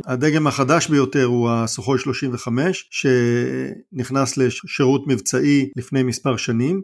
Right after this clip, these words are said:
אבל, אה, רוסיה לא מצליחה ל-, לייצא את המטוס הזה בהיקף נרחב. הודו לא אימצה את הדגם הזה, ומדינות אחרות ששקלו לרכוש אותו, כמו מצרים ואינדונזיה,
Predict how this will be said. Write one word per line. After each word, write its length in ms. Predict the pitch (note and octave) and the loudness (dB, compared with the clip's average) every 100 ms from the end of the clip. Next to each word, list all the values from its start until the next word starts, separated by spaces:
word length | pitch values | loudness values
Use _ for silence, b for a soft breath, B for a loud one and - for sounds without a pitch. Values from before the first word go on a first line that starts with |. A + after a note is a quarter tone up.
| - | -6
אבל, 400 | C3 A2+ C3 C3 | -6 0 2 4
אה, 140 | C3 C3 | 4 2
רוסיה 640 | D#3 F3 F#3 D#3+ E3 C3+ - - | 2 2 2 2 2 0 -4 -8
לא 200 | D#3 E3+ | -2 0
מצליחה 420 | F#3 - D#3 D3+ | 0 -2 -4 0
ל-, 180 | C#3+ C3+ - | 0 0 -2
לייצא 500 | C3 B2 A#2 F3 D#3+ | -2 0 0 2 2
את 100 | - | 0
המטוס 400 | B2+ A2+ B2 C#3 | -4 -4 -4 -4
הזה 300 | A2 C3 D3+ - | 0 0 0 0
בהיקף 340 | C3 B2+ D3 C#3+ | -2 0 -2 0
נרחב. 480 | C3 G#2 C3+ C#3 D#3+ D#3 | -2 -2 0 0 0 -4
הודו 280 | B2 D#3 C#3 | 0 2 4
לא 160 | C3+ D3+ | 4 4
אימצה 400 | D3 - C#3 A#2+ | 2 0 0 0
את 120 | A#2 | -2
הדגם 380 | A#2+ B2 A#2+ B2+ | -2 0 0 -2
הזה, 320 | B2 D3 F3+ F#3+ | -2 0 -2 -2
ומדינות 540 | C3 C3 B2+ C3+ D3+ | 0 2 2 0 -2
אחרות 440 | A#2+ C3 D3 E3 D3+ | -2 0 2 2 0
ששקלו 1000 | - - B2+ A#2+ A#2+ A#2+ - B2 - D#3+ | -8 -2 0 2 2 0 -4 -6 0 2
לרכוש 400 | F#3 A#2 C3+ - | 2 0 -6 -6
אותו, 260 | B2+ - - | -6 -6 -6
כמו 140 | C3 | -4
מצרים 640 | B2 A#2+ - C#3+ D3+ C3+ A2+ | -4 -4 -2 0 2 -2 -2
ואינדונזיה, 840 | B2+ B2 C3 D3+ F3 B2+ C3+ D3 | -2 -2 -2 0 0 2 0 0